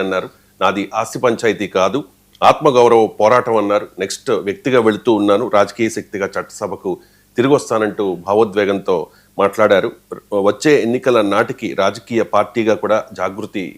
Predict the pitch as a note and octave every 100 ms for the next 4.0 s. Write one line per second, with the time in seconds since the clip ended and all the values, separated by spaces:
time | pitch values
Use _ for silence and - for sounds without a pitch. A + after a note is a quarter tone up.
0 | G#2 A#2+ C3 A2+ G#2 G#2+ F#2+ F2+ - C3
1 | G2 _ _ _ - F2 E2+ E2 A2 C#3+
2 | C3 G#2+ G#2+ C3 - _ _ - G2+ G2
3 | F#2+ G#2 F2+ C#2+ - F#2+ E2+ - E2+